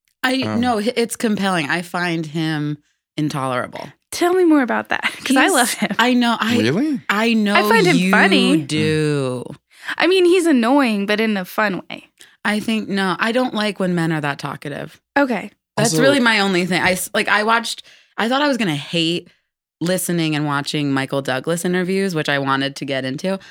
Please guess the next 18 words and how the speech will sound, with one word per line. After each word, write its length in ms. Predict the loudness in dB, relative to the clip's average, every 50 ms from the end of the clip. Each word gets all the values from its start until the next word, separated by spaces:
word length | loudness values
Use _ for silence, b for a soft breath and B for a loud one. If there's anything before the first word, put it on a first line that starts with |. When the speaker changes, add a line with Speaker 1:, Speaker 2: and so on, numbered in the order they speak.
| B B B B B
Speaker 1:
Found 300 | -2 0 0 0 0 0
him 120 | 0 0
very 280 | 0 0 0 -2 -2 -2
charming. 320 | -2 -2 -2 -2 0 0
I 100 | 0 0
know 320 | 0 -2 -2 -2 -2 0
he 140 | 0 0 0 -2
has 200 | -2 -2 -4 -4
some 220 | -4 -4 -2 -2 -2
misconduct 640 | -4 -4 -6 -6 -4 -2 -2 -2 -2 -2 -4 -4 -4
on 160 | -4 -2 -2
his 120 | -4 -4 -4
record, 360 | -4 -6 -6 -8 -12 -12 -10
so 80 | -6
don't 300 | -4 -2 -4 -4 -4 -6
say 180 | -4 -2 0 0
I 140 | 0 0 0
love 560 | -2 -2 0 2 2 4 4 2 0 -2